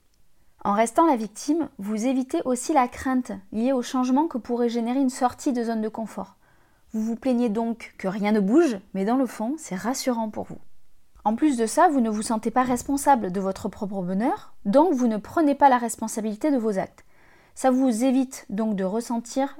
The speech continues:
la culpabilité de ne pas agir pour votre propre bonheur, puisque de toute façon, vous ne vous en sentez pas responsable.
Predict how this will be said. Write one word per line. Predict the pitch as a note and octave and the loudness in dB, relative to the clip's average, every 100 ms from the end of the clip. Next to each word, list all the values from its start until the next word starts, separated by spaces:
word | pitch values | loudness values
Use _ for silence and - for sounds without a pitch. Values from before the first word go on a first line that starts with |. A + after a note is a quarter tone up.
| - | -6
la | F#3+ | -6
culpabilité | F#3+ B3 A#3+ A3+ G#3 G3+ G3+ D4 | 0 0 2 0 0 -4 -2 0
de | A3+ | 0
ne | F#3+ | -2
pas | - C#4 | 2 2
agir | A#3 A3 C4+ - | 2 0 -4 -6
pour | A3 | -6
votre | G3+ F#3+ G3 | -4 -6 -10
propre | - A#3 - | -8 -8 -6
bonheur, | G3 G3+ C#4 G4+ - | -6 -2 -2 -4 -8
puisque | A3+ B3+ | -2 0
de | A#3+ | 2
toute | B3 B3+ | -2 0
façon, | C#4+ C#4+ G#4 | 0 2 2
vous | D4+ | 4
ne | B3+ | 4
vous | A#3 A#3 | 4 2
en | A3+ | -2
sentez | G#3+ G3+ F#3+ | -4 -6 -4
pas | F3+ | -4
responsable. | E3 - E3 - - | -6 -8 -10 -12 -14